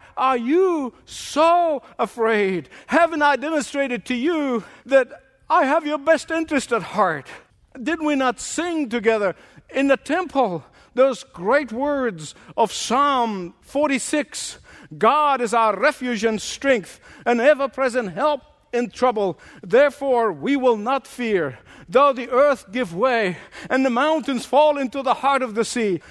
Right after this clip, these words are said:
though its waters foam and roar, and the mountain quake with their surging." Verse seven,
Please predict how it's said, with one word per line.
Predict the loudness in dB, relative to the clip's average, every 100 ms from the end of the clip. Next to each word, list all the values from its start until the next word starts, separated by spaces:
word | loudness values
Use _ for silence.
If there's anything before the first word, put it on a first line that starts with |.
| -8
though | 2 4 4
its | 0 -6
waters | -2 2 2 2 -4 _
foam | -12 0 2 4 2 0 -4
and | -6 -2
roar, | 0 2 2 0 -4 -8 -16 -20 _ -20 -4
and | 0 0
the |
mountain | 0 2 4 2 0 -4 -8
quake | -8 -4 -2 -4 -8 -18 -18 -18 2
with | 2 4
their | -2
surging." | 0 -2 -2 -4 -8 -10 -14 -18 -20
Verse | -2 0 0
seven, | 0 0 0 -2